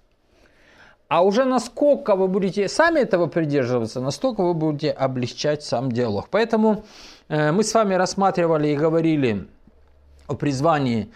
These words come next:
со стороны разных, э, представленных в Библии, э, детей Божьих. А сейчас мы будем говорить о призвании в служении Сына Божьего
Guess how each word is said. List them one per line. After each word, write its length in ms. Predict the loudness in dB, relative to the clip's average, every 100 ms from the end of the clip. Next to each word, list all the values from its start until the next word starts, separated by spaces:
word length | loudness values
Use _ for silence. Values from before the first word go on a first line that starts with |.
| -16
со 160 | -8 -6
стороны 420 | -2 -2 -2 -4 -2
разных, 640 | 2 2 0 -2 -6 -6 _ _ _ _
э, 200 | -8 -6
представленных 680 | -4 -6 0 0 0 0 -2
в 40 | -2
Библии, 600 | -2 0 0 0 -2 -6
э, 160 | -16 -14
детей 400 | -8 -6 -2 -2
Божьих. 440 | 0 0 0 -4 -10 _ -20 -18 -6
А 100 | -4
сейчас 420 | -2 2 0 0
мы 180 | 0 2
будем 360 | 2 0 2
говорить 440 | 2 2 2 0 0
о 120 | -4
призвании 600 | -2 -2 2 2 2 -2
в 60 |
служении 540 | -4 -4 0 0 0 -2
Сына 340 | -2 -2 0
Божьего 560 | 0 0 0 0 0